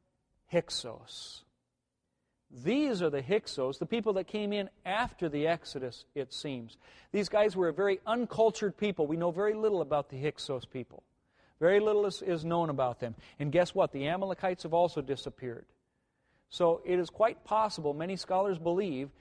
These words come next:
that these Hyksos could have been the Amalekites, the first people that the Israelites met and came in afterwards. Now, here's where this timeline is going to be really important. You would think that as they leave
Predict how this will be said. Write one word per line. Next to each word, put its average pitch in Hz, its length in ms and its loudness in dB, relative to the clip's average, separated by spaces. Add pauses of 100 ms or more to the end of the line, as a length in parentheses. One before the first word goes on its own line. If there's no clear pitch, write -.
(160)
that 156 180 0
these 175 220 -2
Hyksos 175 400 -2
could 208 200 2
have 185 140 -2
been 175 220 0
the 156 180 -2
Amalekites, 160 1000 -4 (280)
the 135 60 -8
first 180 320 -2
people 170 320 -2
that 151 140 0 (160)
the 170 200 -2
Israelites 143 580 -2
met 151 400 -6 (340)
and 123 220 -12
came 151 300 -4
in 139 180 -4 (100)
afterwards. 127 920 -8 (1040)
Now, 156 260 0 (800)
here's 277 300 2
where 240 160 8
this 196 160 2
timeline 190 540 -2
is 139 100 -10
going 165 220 -2
to 156 80 -10
be 151 100 0
really 156 420 -2
important. 139 600 -8 (2000)
You 240 200 4
would 320 160 4
think 226 260 4
that 170 140 2
as 165 160 4
they 220 280 6
leave 180 960 0